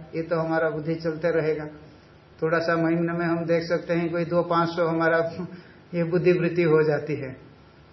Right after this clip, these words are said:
तो अभी कहते हैं, अंतिम समय में अर्थात हमारा बुद्धि वृत्ति स्थिर रहे, उपास्य देवतात्मक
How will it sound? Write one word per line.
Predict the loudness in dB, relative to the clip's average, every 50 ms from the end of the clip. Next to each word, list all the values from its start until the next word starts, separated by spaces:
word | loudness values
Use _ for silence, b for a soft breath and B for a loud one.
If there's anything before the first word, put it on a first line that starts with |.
| -20 -20 -20 -20 -8 -2 0
तो | 2 4 4
अभी | 4 4
कहते | 4 4 4 4 4 2
हैं, | 2
अंतिम | 4 4 4 4 6 6 6 6
समय | 4 4 2 2 4 2 0 0
में | 0 2
अर्थात | 2 2 2 2 2 2 0 2 0
हमारा | -2 -2 0 2 2 2 2
बुद्धि | 0 -2 -4 -2 2 2
वृत्ति | 2 2 0 -2 0 -2 -2
स्थिर | -2 -2 -6 2 4 6 6
रहे, | 6 6 4 2 0 0 2 2 2 0
उपास्य | 0 -4 -2 0 0 0 0 0 -4 -4
देवतात्मक | -2 -2 -2 -2 -2 -2 -4 0 2 2 2 0 -2 -6 -6 -4 -4 0